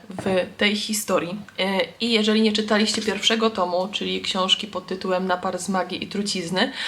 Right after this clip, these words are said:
to oczywiście ja odsyłam do filmu, który już pojawił się tutaj na kanale, znajdziecie go w opisie tego filmu, ale też pokrótce opowiem wam, co możecie znaleźć właśnie w tej pierwszej części, bo zdaję sobie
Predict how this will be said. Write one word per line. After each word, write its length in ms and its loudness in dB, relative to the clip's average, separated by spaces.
to 100 4
oczywiście 440 2
ja 180 8
odsyłam 500 4
do 180 2
filmu, 300 6
który 260 -6
już 140 0
pojawił 380 2
się 160 -2
tutaj 200 -2
na 100 0
kanale, 340 2
znajdziecie 420 -2
go 100 0
w 160 -10
opisie 360 0
tego 240 2
filmu, 420 4
ale 220 4
też 180 2
pokrótce 800 0
opowiem 460 4
wam, 220 4
co 160 0
możecie 440 0
znaleźć 480 4
właśnie 600 0
w 260 0
tej 120 2
pierwszej 380 2
części, 500 0
bo 260 8
zdaję 260 4
sobie 260 2